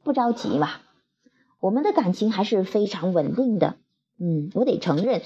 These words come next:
即使我有牢骚，总体上还是我很满意我的婚姻。他根本没有阻止过我做任何事情。其实从一开始我就是自由的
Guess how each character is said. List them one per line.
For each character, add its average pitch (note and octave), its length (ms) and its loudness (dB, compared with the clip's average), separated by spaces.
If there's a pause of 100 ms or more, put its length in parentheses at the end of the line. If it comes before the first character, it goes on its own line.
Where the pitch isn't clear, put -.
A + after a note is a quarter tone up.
(120)
即 C#4+ 160 0
使 A3 240 2
我 F3+ 120 2
有 E3+ 120 2
牢 C#3 200 4
骚， F3+ 220 0 (160)
总 B3+ 180 2
体 B3 120 2
上 F3 140 4
还 D#3+ 180 0
是 E3 360 0
我 D3 180 2
很 E3 160 0
满 A3+ 280 0
意 B3 120 2
我 C3+ 160 2
的 C#3+ 100 4
婚 E3 200 2
姻。 E3+ 340 0 (640)
他 D#4 120 -4
根 F#4+ 180 0
本 D#4 80 0
没 G3 140 2
有 G3 100 2
阻 F3 220 2
止 E3 100 2
过 F3+ 160 2
我 D3 140 2
做 F3 200 0
任 F3 160 0
何 D#3 140 2
事 E3+ 160 -2
情。 D3 280 -6 (260)
其 D4 160 0
实 C4+ 240 0
从 B3+ 200 0
一 C4 120 0
开 D4+ 260 0
始 F3 280 0 (120)
我 E3+ 160 0
就 F3 140 2
是 E3+ 120 0
自 A3 240 0
由 - 220 0
的 - 200 -2